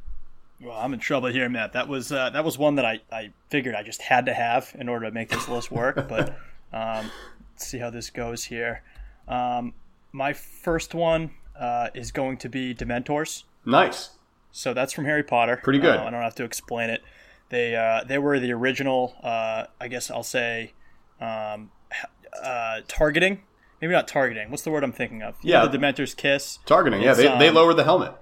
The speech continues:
Speaker 1: it, it's kinda, yeah, it, it's, it's sort of like unnecessary roughness on, on their part. Um,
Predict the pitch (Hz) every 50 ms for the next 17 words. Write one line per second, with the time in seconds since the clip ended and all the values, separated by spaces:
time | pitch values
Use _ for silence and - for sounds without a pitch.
0 | - - - 196 202 - 208 208 - - - 226 - - 208 196 156 - 170 165
1 | 170 190 185 - 185 190 180 - - - - 170 165 - - - 196 190 180 156
2 | 131 147 147 139 131 - - - - 160 147 143 139 - - - 143 127 123 123
3 | 120 117 - 139 123 - - 127 120 127 - 127 123 120 117 120 - - - 127
4 | 123 123 - _ - - - - - _ 127 120 117 113 113 110 110 110 117